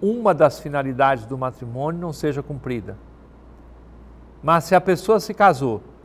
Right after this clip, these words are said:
está aberta à vida, mas não veio o filho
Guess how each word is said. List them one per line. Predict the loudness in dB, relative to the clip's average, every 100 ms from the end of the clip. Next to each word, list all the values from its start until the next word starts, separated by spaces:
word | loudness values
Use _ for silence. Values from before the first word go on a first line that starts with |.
| -20 -20 -20
está | -2 4 4
aberta | 6 4 6 4
à | 4
vida, | 0 -2 -2 -4 -10 -20 -20 -20 -20 -10
mas | 0 2 2
não | -2 0
veio | 2 2 2 -2 -10
o | -16
filho | -10 -6 -6 -6